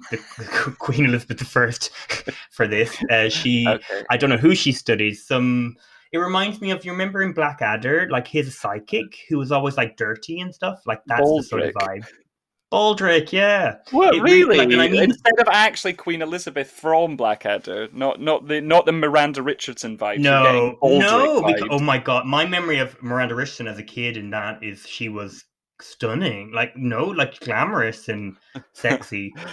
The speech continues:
Speaker 1: No,
Speaker 2: that's
Speaker 1: Helen
Speaker 2: interesting.
Speaker 1: McCrory is going into kind of gruesome. And
Speaker 2: Okay.
Speaker 1: then Their Finest in another kind of small part in an ensemble, and Loving Vincent,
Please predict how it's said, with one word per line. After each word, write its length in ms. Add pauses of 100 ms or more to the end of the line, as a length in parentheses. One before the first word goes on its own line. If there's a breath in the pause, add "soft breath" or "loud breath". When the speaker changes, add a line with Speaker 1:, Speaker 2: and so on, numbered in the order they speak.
(100 loud breath)
Speaker 1:
No, 480
Speaker 2:
that's 220
Speaker 1:
Helen 240
Speaker 2:
interesting. 180
Speaker 1:
McCrory 460
is 300
going 420
into 1000 (120)
kind 160
of 80
gruesome. 640 (500 soft breath)
And 140
Speaker 2:
Okay. 260
Speaker 1:
then 180
Their 220
Finest 800
in 120
another 380
kind 260
of 80
small 280
part 240
in 60
an 100
ensemble, 680
and 160
Loving 300
Vincent, 560